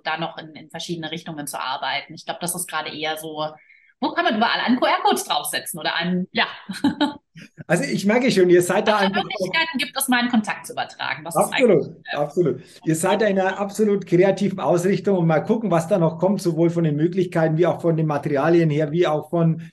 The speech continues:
Speaker 2: Design her, wie auch immer. Da gibt's ja sicherlich vielleicht auch noch das eine oder andere an Ideen. Und, äh, mich freut's, wenn wir in dieser Podcast-Folge dieses Thema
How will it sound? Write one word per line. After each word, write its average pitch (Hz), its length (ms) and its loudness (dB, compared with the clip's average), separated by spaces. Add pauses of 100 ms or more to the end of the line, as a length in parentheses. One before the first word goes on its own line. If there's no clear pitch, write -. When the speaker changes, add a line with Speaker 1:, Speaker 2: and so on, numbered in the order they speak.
(140)
Speaker 2:
Design 196 460 2
her, 175 260 6
wie 170 140 4
auch 160 120 0
immer. 170 300 0 (240)
Da 147 80 -8
gibt's 190 240 -6
ja 175 60 2
sicherlich 175 400 0
vielleicht 139 280 -2
auch 156 200 -2
noch 151 160 -2
das - 140 -10
eine 151 220 0
oder 147 160 0
andere 139 240 -2
an 139 100 -6
Ideen. 135 520 0 (300)
Und, 160 280 4
äh, 165 80 6
mich 170 220 2
freut's, 220 280 2
wenn 202 120 4
wir 190 100 4
in 175 80 2
dieser 160 560 0
Podcast-Folge 156 920 0 (260)
dieses 165 300 0
Thema 190 500 0